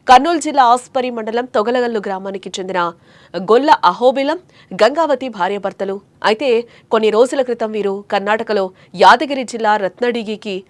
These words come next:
వలస వెళ్లారు. అక్కడే గంగావతికి చెన్నబసవతో పరిచయం ఏర్పడి అది కాస్త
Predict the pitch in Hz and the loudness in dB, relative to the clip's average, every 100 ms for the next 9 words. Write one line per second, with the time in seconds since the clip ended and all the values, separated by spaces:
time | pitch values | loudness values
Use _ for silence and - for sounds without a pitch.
0 | _ - 185 196 247 220 196 185 185 _ | _ -2 -2 -2 -6 -4 -4 -6 -10 _
1 | - - 190 190 320 294 262 220 208 269 | -20 0 2 2 2 2 2 0 2 2
2 | 269 247 - 214 214 - _ 240 220 247 | 2 -4 -6 -6 -6 -12 _ -2 -2 -4
3 | 233 233 208 208 180 180 - 233 196 - | -4 -6 -6 -6 -4 -6 -6 -8 -8 -6
4 | 202 196 - _ 156 208 226 226 - | -6 -6 -12 _ -4 -2 -2 -2 -2